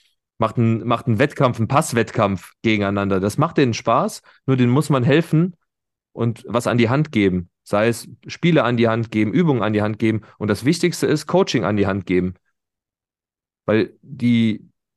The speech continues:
die ganzen Spieler werden so ein bisschen so erzogen, die kommen, die konsumieren und gehen nach Hause. Aber wenn ich doch einen schlauen Spieler, eine schlaue Spielerin entwickle,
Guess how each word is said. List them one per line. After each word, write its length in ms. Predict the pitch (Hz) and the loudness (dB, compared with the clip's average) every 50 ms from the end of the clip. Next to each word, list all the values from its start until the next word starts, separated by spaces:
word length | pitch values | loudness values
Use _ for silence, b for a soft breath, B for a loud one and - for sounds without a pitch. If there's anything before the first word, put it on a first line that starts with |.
| _ - | _ -10
die 80 | 117 107 | -6 -4
ganzen 320 | 110 117 139 147 - 135 | -2 -2 -2 0 -2 -2
Spieler 680 | - - - - 135 147 165 175 170 165 165 170 190 - _ _ _ _ _ _ _ _ _ _ _ _ - | -4 -4 -6 -4 -2 0 2 4 4 4 2 0 -2 -6 _ _ _ _ _ _ _ _ _ _ _ _ -4
werden 500 | 117 120 120 139 147 143 139 135 110 - 151 | 0 2 2 4 4 4 2 0 0 -4 -8
so 400 | 120 107 120 123 139 151 135 - | -6 -2 0 2 2 2 2 0
ein 100 | - 123 | -2 -2
bisschen 280 | 123 143 - 151 135 123 | -2 -2 0 0 0 2
so 60 | 131 | 2
erzogen, 380 | 110 127 - - 156 156 151 | 2 2 2 2 2 2 2
die 80 | 131 117 | 2 0
kommen, 400 | - - 147 165 202 247 269 - _ - | 0 2 2 2 2 0 -4 -8 _ -4
die 60 | 139 | -2
konsumieren 640 | 123 - 151 143 127 127 127 131 147 175 196 208 190 | 0 0 2 2 4 4 4 4 6 4 4 2 2
und 140 | 147 139 | 0 0
gehen 120 | 123 143 131 | 2 2 2
nach 120 | 127 117 | 2 2
Hause. 380 | 120 117 117 104 92 92 87 - _ _ _ _ _ _ _ _ _ _ _ _ _ _ _ _ _ _ _ _ _ - | 2 2 2 2 0 -4 -6 -8 _ _ _ _ _ _ _ _ _ _ _ _ _ _ _ _ _ _ _ _ _ -6
Aber 220 | - 107 110 104 | -2 0 0 2
wenn 100 | 120 147 | 2 2
ich 80 | 165 147 | 2 2
doch 140 | 139 127 - | 0 0 0
einen 420 | 101 113 110 107 104 101 90 - - | 0 -2 0 -2 -2 -4 -4 -8 -12
schlauen 420 | - - - 127 139 175 196 170 131 | -10 -4 0 2 4 4 4 4 2
Spieler, 500 | - - - 120 117 110 104 98 92 92 | 0 -2 0 2 2 4 2 2 0 -2
eine 120 | 95 101 | -4 -6
schlaue 360 | - - 120 127 156 185 185 | -4 0 2 4 4 4 4
Spielerin 520 | - - - 127 113 113 107 104 104 101 85 | 2 2 0 0 2 2 2 2 0 -2 -2
entwickle, 600 | - 104 101 104 123 127 - 113 95 92 92 | -4 -4 -2 -2 -2 0 0 0 0 0 -2